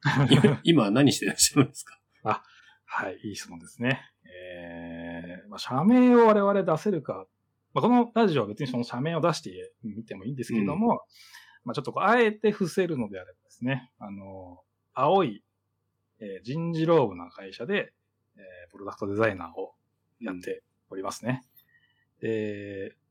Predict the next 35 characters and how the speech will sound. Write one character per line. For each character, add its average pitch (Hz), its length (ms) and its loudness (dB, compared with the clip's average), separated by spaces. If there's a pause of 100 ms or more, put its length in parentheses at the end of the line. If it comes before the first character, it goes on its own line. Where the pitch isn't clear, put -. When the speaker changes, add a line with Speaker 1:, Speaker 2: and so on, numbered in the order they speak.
(120)
Speaker 1:
メ 240 200 2
イ 277 40 2
ン 226 220 6
の、 202 400 2 (140)
ま 156 100 0
あ、 - 20 0
職 143 260 -2
業 104 220 -4
は 95 220 -10 (140)
そ 113 180 -10
う 90 40 -14
な 85 100 -12
ん 85 40 -16
で - 80 -20
す - 100 -20
け 156 120 -16
ど、 175 200 -4
ま 202 100 4
あ、 - 20 0
ち - 60 2
ょ - 40 4
っ - 20 0
と 127 40 0
僕 151 220 -2
が 202 120 4
や 143 120 0
や 185 100 -6
こ 196 160 -2
し - 160 -4
い 160 60 0
の 98 80 -4
は - 60 -18
で - 100 -20
す - 180 -20
ね、 120 260 -6